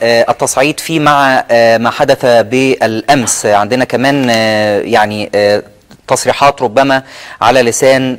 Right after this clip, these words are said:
آه، أحد، آه، رموز التيار الإسلامي هطلعها دلوقتي حول التصعيد، ربط التصعيد في سيناء ب، آه، عو-، غير طبعًا تصريح البلتاجي المبكر، لكن كمان امبارح ربط، آه، هذا التصعيد والعنف في،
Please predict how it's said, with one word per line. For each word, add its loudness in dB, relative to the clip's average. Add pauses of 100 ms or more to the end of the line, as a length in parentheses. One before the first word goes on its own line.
(100)
آه، 0 (540)
أحد، 2 (160)
آه، 4
رموز 0
التيار 0
الإسلامي -2 (300)
هطلعها 0
دلوقتي -2
حول 2
التصعيد، -2
ربط 0
التصعيد -4
في -6
سيناء -6
ب، -4 (380)
آه، 4
عو-، 4 (120)
غير 0
طبعًا 0
تصريح -6
البلتاجي -4
المبكر، -4
لكن -10
كمان -2
امبارح 0 (380)
ربط، -2
آه، -4
هذا 0
التصعيد -2
والعنف 2 (160)
في، -4